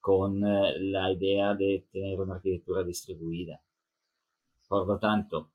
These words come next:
cuando tenemos una arquitectura distribuida, tenemos transacciones distribuidas. Y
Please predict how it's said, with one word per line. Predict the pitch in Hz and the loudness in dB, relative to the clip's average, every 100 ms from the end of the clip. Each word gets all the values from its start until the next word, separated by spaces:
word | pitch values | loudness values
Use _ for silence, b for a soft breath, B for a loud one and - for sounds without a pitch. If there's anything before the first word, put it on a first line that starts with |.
| _ _ _ - | _ _ _ 0
cuando | 110 117 | 4 4
tenemos | 117 117 117 - | 6 6 6 4
una | 104 | 0
arquitectura | 92 110 98 101 104 | 0 0 0 2 4
distribuida, | 98 92 113 107 117 107 110 | 4 2 0 4 6 6 4
tenemos | 113 104 98 104 - | 2 0 2 0 0
transacciones | 107 104 92 98 - 104 101 104 92 87 | 0 0 2 0 -2 0 4 4 2 -2
distribuidas. | 90 - 95 85 82 80 78 78 80 - _ _ _ _ _ _ - | -6 -6 -6 -2 -2 -2 -4 -8 -18 -20 _ _ _ _ _ _ -2
Y | 104 104 | 0 0